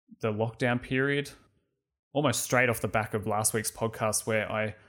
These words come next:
concluded the podcast with a bit of a segment, uh, aimed at newer investors on how to actually buy shares and, and things like this. Well, asic this week, which is the Australian Securities and Investment Commission, actually released a report,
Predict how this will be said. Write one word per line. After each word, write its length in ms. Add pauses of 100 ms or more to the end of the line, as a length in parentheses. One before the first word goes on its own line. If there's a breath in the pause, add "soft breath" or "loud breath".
(340 soft breath)
concluded 500
the 60
podcast 420
with 100
a 40
bit 160
of 100
a 60
segment, 440 (760 soft breath)
uh, 240
aimed 240
at 80
newer 260
investors 540
on 140
how 180
to 80
actually 260
buy 320
shares 540
and, 160
and 100
things 200
like 100
this. 380 (440 loud breath)
Well, 140
asic 360
this 180
week, 260
which 140
is 200
the 200
Australian 400
Securities 540
and 80
Investment 400
Commission, 320
actually 300
released 340
a 20
report, 560